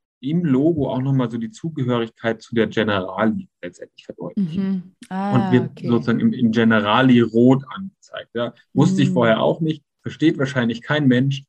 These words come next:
Speaker 1: aber die Markenverantwortlichen mussten wahrscheinlich
Speaker 2: Ja,
Speaker 1: da irgendwie
Speaker 2: krass.
Speaker 1: nochmal den Bezug herstellen
Speaker 2: <laughs>
Speaker 1: und haben sich da halt so ein bisschen was zusammengereimt, sag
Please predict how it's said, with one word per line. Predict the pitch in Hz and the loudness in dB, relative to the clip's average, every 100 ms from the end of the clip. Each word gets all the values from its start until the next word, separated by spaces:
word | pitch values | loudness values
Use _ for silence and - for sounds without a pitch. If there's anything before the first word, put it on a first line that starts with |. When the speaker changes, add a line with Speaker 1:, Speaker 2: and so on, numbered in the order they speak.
| - | -6
Speaker 1:
aber | 120 135 139 135 | -2 0 0 0
die | 120 | -2
Markenverantwortlichen | 110 120 135 131 - 120 120 113 110 - - 113 | -2 -2 -4 -10 -8 -4 -2 -2 -4 -6 -10 -2
mussten | 127 139 - 113 | -2 -2 -4 -4
wahrscheinlich | 110 110 110 110 220 | -4 -6 -2 -2 -2
Speaker 2:
Ja, | 190 190 190 190 190 190 131 | -10 -8 -6 -6 -2 0 2
Speaker 1:
da | |
irgendwie | 127 127 123 | 4 6 6
Speaker 2:
krass. | 123 | 6
Speaker 1:
nochmal | 120 120 | 4 2
den | 117 113 | 2 0
Bezug | 113 156 160 - | -2 -4 -4 0
herstellen | 123 220 233 120 113 | 0 4 4 4 2
Speaker 2:
<laughs> | |
Speaker 1:
und | 110 107 | 0 -2
haben | 113 | 0
sich | 110 107 | 0 -2
da | 104 107 | -6 -4
halt | 110 | -6
so | 104 | -2
ein | 110 | -2
bisschen | 117 110 | 0 -2
was | 98 - | -4 -10
zusammengereimt, | - 104 92 104 104 98 - - - 190 | -10 -6 -4 -4 -2 -4 -6 -8 -8 -10
sag | - | -12